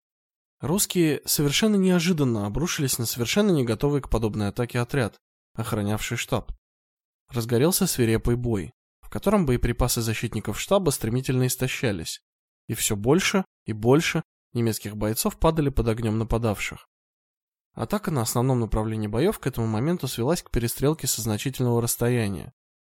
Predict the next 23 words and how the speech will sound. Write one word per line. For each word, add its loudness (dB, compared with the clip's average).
а -12
потому 2
командир 0
роты 0
пошёл 2
на 2
риск -4
и -4
послал 4
несколько 0
бойцов 0
поддержать 0
защитников -2
командного 0
пункта. -6
Он 2
также 4
связался 0
с -2
соседними -2
ротами, 0
и -2
они 4